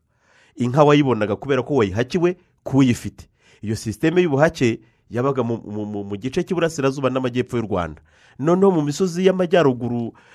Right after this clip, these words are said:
n'u-, n'uburengerazuba, ahari higanje ubuhinzi, hakaba icyitwaga ubukonde. Ukegera ufite ubutaka bwinshi, bunini,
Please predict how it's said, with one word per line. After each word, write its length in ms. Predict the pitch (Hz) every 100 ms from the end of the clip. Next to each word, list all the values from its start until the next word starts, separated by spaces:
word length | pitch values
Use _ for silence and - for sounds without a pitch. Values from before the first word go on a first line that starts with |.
| _
n'u-, 240 | 127 156 170
n'uburengerazuba, 1040 | 175 180 160 127 139 156 170 117 101 -
ahari 320 | 120 135 175
higanje 460 | 175 165 123 113 110
ubuhinzi, 600 | 139 170 135 101 95 95 - _
hakaba 340 | - 117 120 107
icyitwaga 560 | - 131 110 90 120 120 _
ubukonde. 680 | 90 87 - 117 95 82 - _ _
Ukegera 460 | 101 - 104 98 117
ufite 160 | 147 151
ubutaka 320 | 127 120 117
bwinshi, 380 | 127 175 190 - -
bunini, 480 | 190 196 202 247